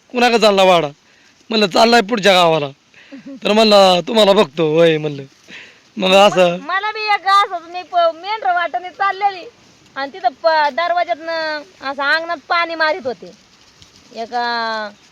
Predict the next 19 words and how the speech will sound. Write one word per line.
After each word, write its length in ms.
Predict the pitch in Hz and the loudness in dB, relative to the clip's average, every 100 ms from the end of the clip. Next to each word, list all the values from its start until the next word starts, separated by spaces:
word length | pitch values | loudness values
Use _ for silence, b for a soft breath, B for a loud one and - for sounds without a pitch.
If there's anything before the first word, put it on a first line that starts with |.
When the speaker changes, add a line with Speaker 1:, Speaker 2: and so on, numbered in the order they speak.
| _ _ | _ _
Speaker 2:
दोघं 340 | 240 320 320 330 | -2 2 4 2
बी 60 | 370 | 2
होते, 380 | 339 214 277 523 _ _ _ - - - _ - - _ | 0 0 -8 -14 _ _ _ -20 -20 -20 _ -20 -20 _
म्हणजे 320 | 220 226 226 226 226 214 226 247 | -16 -10 -8 -6 -6 -8 -4 -6
एक 100 | 254 | -4
आई 400 | 240 254 269 277 | -2 -2 -2 -2
आणि 280 | 269 262 | -4 -4
असं 260 | 262 262 269 | -6 -6 -4
वयस्कर 420 | 320 311 339 311 | -4 -4 -6 -6
दोन्ही 260 | 269 311 285 | -6 -8 -10
पण 160 | 240 | -10
होते. 260 | 214 202 185 _ _ _ _ _ _ _ _ _ _ - | -10 -12 -18 _ _ _ _ _ _ _ _ _ _ -8
आणि 200 | 262 269 | -8 -6
मग 380 | 311 311 320 311 | -6 0 0 0
मला 200 | 330 339 | -4 -4
म्हणतात, 480 | 349 311 269 _ 202 - | -6 -8 -10 _ -20 -14
"अगं 140 | 254 240 | -12 -2
बा 180 | 285 | -2
नाही." 240 | 349 466 | 0 0